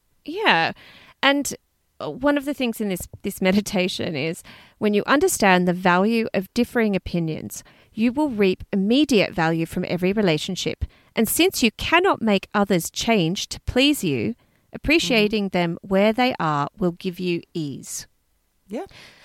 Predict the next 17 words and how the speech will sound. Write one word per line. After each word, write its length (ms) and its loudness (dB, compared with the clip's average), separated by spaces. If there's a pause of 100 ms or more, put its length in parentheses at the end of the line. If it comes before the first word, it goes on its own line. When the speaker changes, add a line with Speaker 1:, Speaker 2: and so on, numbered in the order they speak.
(160)
Speaker 2:
I 80 -2
Speaker 1:
So, 80 4
Speaker 2:
agree 200 -4
with 120 -14
that. 220 -8 (460)
That's 80 -16
Speaker 1:
well, 120 0
I 20 -6
Speaker 2:
brilliant. 280 2
Speaker 1:
find 180 0
it 100 -8
really 280 0
hard 360 -2
to 120 -8
appreciate 600 -6
people 520 -8 (160)
who 300 -4